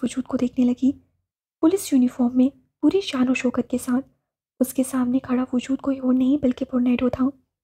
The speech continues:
हीर को समझ ही नहीं आया कि वो क्या बोले और क्या नहीं, क्योंकि अचानक से लफ्ज़ ही ख़त्म हो गए थे। लेकिन उसका बस हाथ उठा और बोर्नेटो के चेहरे पर अपनी छाप छोड़ गया।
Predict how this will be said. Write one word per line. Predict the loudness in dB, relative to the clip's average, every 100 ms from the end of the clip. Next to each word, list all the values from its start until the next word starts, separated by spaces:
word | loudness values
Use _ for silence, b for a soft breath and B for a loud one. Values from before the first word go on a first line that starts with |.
| _ _ _
हीर | 0
को | 2 0
समझ | 2 2 2
ही | 2
नहीं | 0 0
आया | -4 -6
कि | -2 -2
वो |
क्या | -2 -4
बोले | -2 0 0
और | -2 -4
क्या | -6 -4
नहीं, | 2 2
क्योंकि | 2 _ _ _ _ -2 0
अचानक | 0 -2 -4 -4
से | -4 -6 -8 _ _ _ -2
लफ्ज़ | -2 -2 -14
ही | -10
ख़त्म | -6 -2
हो | -2
गए | -2 -2
थे। | 0 -2 -2 _ _ _ 0
लेकिन | 0 2
उसका | 0 -2 -2 -4 -4 _ _ -2
बस | -2 -4
हाथ | -6 -4 -4
उठा | -2 -4
और | -4 _ _ _ -2
बोर्नेटो | 0 0 -2 -2
के | -6
चेहरे | -4 -2 -2
पर | -2 -6
अपनी | -2 -4
छाप | -4 -10 -8
छोड़ | -6 -4
गया। | 0